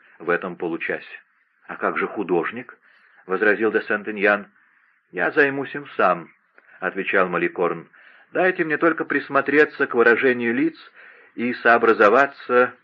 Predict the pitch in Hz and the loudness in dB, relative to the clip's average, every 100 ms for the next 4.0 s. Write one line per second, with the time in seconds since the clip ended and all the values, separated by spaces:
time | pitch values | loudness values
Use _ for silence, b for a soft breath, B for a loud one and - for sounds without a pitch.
0 | _ - 110 - 110 104 95 90 - 92 | _ -8 -8 -2 2 4 2 -2 -10 -8
1 | 85 82 - _ b b b b - 160 | -6 -8 -10 _ b b b b 0 2
2 | 170 165 151 143 165 160 156 - 156 175 | 4 2 6 4 6 6 4 4 4 4
3 | 165 156 151 139 113 92 - 87 85 | 2 -6 -4 2 4 2 -2 -2 0